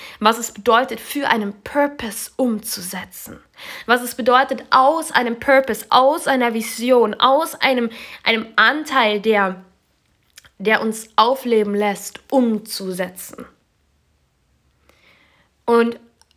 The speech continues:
der Großteil von uns auch im Bereich der Selbstständigkeit hat am Anfang begonnen zu handeln aus einem Schmerz hinaus.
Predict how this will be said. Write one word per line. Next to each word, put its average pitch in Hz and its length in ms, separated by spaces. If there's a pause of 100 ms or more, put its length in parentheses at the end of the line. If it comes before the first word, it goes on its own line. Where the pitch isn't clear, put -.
(440)
der 240 100
Großteil 277 460
von 220 160
uns 208 280 (420)
auch 247 520 (380)
im 233 120
Bereich 214 280
der 202 120
Selbstständigkeit 202 800 (280)
hat 269 240
am 226 120
Anfang 240 400
begonnen 226 320
zu 226 240
handeln 240 440
aus 254 300
einem 214 200
Schmerz 220 460
hinaus. - 720